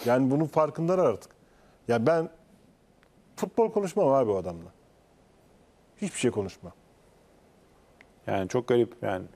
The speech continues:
Speaker 2: Ke-, ya o, neyse, çok daha fazla sen
Speaker 1: Ya
Speaker 2: girmeyeyim
Speaker 1: şu
Speaker 2: ama
Speaker 1: adam
Speaker 2: evet
Speaker 1: veto
Speaker 2: yani.
Speaker 1: edildi. Bir de çok büyük de kavgası, mücadelesi verildi. Alalım, alalım, satarız sonra diye. O dönem hatırlıyorum, Levin Öztunalı vardı. Kerem vardı. Tolgay Arslan vardı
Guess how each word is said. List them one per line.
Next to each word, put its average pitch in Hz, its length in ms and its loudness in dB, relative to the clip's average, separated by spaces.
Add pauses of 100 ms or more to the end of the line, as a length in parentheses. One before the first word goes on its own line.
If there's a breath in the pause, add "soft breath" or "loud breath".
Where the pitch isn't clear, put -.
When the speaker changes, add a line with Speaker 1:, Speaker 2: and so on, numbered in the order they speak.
(320 soft breath)
Speaker 2:
Ke-, 127 160 0 (300)
ya - 80 -10
o, 165 180 -6 (420)
neyse, 135 280 -2 (120)
çok - 220 -6
daha 117 120 2
fazla 113 280 -2
sen 120 120 -6
Speaker 1:
Ya 117 60 -4
Speaker 2:
girmeyeyim 113 260 0
Speaker 1:
şu 160 80 6
Speaker 2:
ama 170 80 6
Speaker 1:
adam 151 200 2
Speaker 2:
evet - 100 4
Speaker 1:
veto 139 200 2
Speaker 2:
yani. 143 140 2
Speaker 1:
edildi. 139 220 0
Bir 165 60 0
de 175 240 2
çok - 280 -4
büyük 156 200 0
de - 40 2
kavgası, 135 460 0
mücadelesi 127 580 2
verildi. 190 240 2
Alalım, 127 380 4
alalım, 127 360 2
satarız 127 460 2
sonra 120 320 4
diye. 107 200 0 (640 soft breath)
O 131 120 2
dönem 165 200 4
hatırlıyorum, 185 480 2
Levin 160 240 4
Öztunalı 175 500 2
vardı. 143 420 2 (680)
Kerem 156 400 2
vardı. 120 460 0
Tolgay 143 380 2
Arslan 156 420 0
vardı 107 220 0